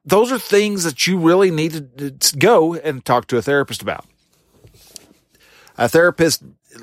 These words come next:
boiling it down. Let's, let's start. Let's go ahead and jump into it. Boiling it down. Therapists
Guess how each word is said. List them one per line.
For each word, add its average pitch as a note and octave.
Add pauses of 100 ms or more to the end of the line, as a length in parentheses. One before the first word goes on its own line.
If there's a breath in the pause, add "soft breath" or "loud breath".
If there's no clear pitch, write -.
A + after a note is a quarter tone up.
(1080)
boiling G3
it C3+
down. F#2
Let's, A#2+
let's D#3
start. C#3
Let's C#3+
go -
ahead D3
and C#3+
jump C3
into A2
it. E2+
Boiling E3+
it G3
down. G2 (240)
Therapists A#3+